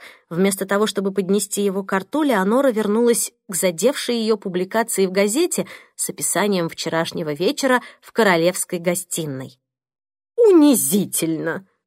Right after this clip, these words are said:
повторила она. «Нас обошли приглашением на вечерний прием принца-регента».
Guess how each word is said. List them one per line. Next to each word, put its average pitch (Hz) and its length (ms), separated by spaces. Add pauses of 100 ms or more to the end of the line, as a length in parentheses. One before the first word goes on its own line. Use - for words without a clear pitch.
(120)
повторила 180 540
она. 170 340 (480)
«Нас 196 460 (240)
обошли 202 540
приглашением 214 920
на 220 80
вечерний 185 600
прием 190 500
принца-регента». 311 1200